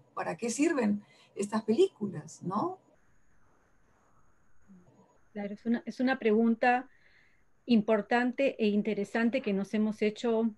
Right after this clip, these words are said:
Speaker 2: a través del trimestre, viendo documentales y películas de ficción que construyen una memoria que se quiere silenciar,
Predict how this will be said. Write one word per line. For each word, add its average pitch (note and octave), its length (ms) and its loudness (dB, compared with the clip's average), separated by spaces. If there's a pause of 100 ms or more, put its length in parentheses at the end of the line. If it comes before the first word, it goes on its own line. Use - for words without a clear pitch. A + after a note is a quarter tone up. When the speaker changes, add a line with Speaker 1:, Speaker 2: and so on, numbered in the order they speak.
(140)
Speaker 2:
a G#3 120 -2
través G3 340 0
del A3 160 0
trimestre, A3 720 -2 (120)
viendo G3 800 -2 (400)
documentales G3 800 -2
y - 20 0
películas G#3 480 -4
de G3 120 -4
ficción G#3+ 480 -4
que G#3+ 120 -4
construyen G3 540 -4
una F#3+ 200 -2
memoria F#3 640 -2 (460)
que G#3 100 -4
se G3+ 140 -4
quiere G#3 240 2
silenciar, G3 720 -2